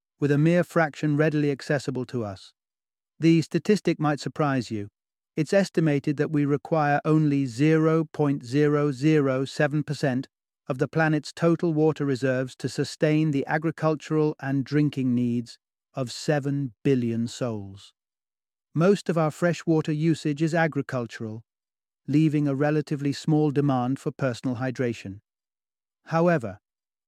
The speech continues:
as we peer into the crystalline future of our water supply, the image grows murky, with the specter of scarcity due to climate change. By the dawn of the two thousand thirty S,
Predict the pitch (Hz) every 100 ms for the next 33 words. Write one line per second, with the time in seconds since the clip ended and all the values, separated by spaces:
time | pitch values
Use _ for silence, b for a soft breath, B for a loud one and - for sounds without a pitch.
0 | - 147 139 156 147 - 175 175 170 156
1 | 147 139 - 175 - 170 165 156 170 160
2 | - 147 147 139 143 135 139 127 131 -
3 | 120 120 113 107 107 _ _ _ _ _
4 | - 147 - 165 139 107 - 135 131 120
5 | 131 135 127 - 101 - _ _ _ _
6 | _ - 143 143 - 180 170 - 165 156
7 | - _ 160 135 - 160 135 - 113 107
8 | 101 _ _ _ - 139 135 - 131 117
9 | 110 - 107 107 104 - _ _ _ _
10 | _ _ _ _ _ _ _ _ - 143
11 | 139 143 151 180 180 175 135 139 - 165
12 | - 139 139 143 135 143 131 127 110 98
13 | -